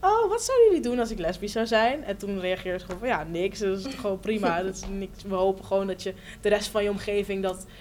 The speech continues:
Speaker 1: ook van je accepteert, want het is toch niet de norm, zeg maar."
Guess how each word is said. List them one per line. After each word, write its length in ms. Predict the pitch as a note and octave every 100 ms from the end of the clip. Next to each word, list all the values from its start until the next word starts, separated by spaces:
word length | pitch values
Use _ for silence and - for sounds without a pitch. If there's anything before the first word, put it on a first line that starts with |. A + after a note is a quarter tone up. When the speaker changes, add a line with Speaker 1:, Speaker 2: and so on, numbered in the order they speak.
| - -
Speaker 1:
ook 340 | A3 A3+ A3+ -
van 220 | - G3+
je 80 | G3
accepteert, 600 | F3+ - - - F3+ F#3+
want 120 | G3
het 100 | G3
is 120 | G3+ -
toch 420 | A#3 G#3+ - - - - - -
niet 280 | G3+ G3+
de 80 | F#3
norm, 420 | F3+ E3+ E3 G3
zeg 240 | A3 F#3+ F#3+
maar." 260 | F#3 A3